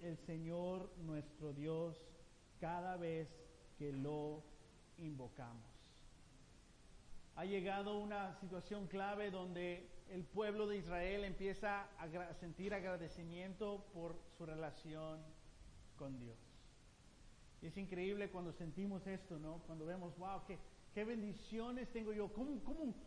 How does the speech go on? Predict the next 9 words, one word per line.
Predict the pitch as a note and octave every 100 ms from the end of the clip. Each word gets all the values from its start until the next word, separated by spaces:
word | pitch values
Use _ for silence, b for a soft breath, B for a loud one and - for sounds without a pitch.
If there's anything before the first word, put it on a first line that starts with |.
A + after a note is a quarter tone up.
| - - -
cómo | B3 D#4
voy | D4+
a | D4+
crear | C#4 C4+ D4
estos | C#4+ D4 -
hijos | D4+ C#4+ D4
si | C4+
no | A#3
fuera | A3 A3+ A3 A3+ G#3